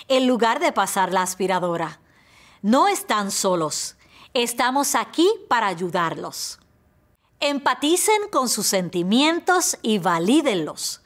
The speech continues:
Todos estamos estresados. Hablar sobre nuestros sentimientos nos ayuda a sobrellevar la situación y avanzar.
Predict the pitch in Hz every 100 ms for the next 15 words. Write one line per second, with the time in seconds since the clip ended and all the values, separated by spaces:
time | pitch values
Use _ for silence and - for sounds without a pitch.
0 | _ - _ _ 311 330 349 370 339 294
1 | - 240 233 233 233 214 - 202 175 -
2 | 185 160 180 - - - _ _ _ -
3 | - - - 240 226 214 233 269 269 294
4 | 247 240 220 214 220 214 220 208 202 202
5 | 220 277 311 349 349 - - - - 262
6 | 311 311 - 233 196 240 262 269 254 -
7 | 220 196 175 175 175 185 214 240 240 247
8 | 240 226 - 214 208 233 233 202 175 180
9 | 160 165 147 143